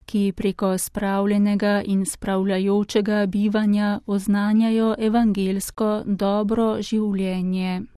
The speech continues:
Sveti oče tako želi, da bi med premišljevanji in obhajanji narodnega liturgičnega tedna vse bolj zorelo razumevanje liturgije kot fons et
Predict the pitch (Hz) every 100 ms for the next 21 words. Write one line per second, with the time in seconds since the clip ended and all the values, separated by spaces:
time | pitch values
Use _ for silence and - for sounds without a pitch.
0 | _ _ _ - 220 226 233 214 220 247
1 | - 269 254 220 247 240 220 202 208 220
2 | 214 202 196 196 190 - - 196 190 -
3 | 196 185 196 202 208 208 202 196 - -
4 | 202 214 220 220 220 220 196 202 233 226
5 | 226 220 214 208 - 233 226 240 - 233
6 | 208 208 202 208 214 214 214 220 _ -
7 | - 262 208 240 247 - 202 196 208 214
8 | 214 208 208 208 196 226 240 254 233 208
9 | 202 - 196 180 214 220 220 214 - 214
10 | 208 - - 226 240 262 262 - 226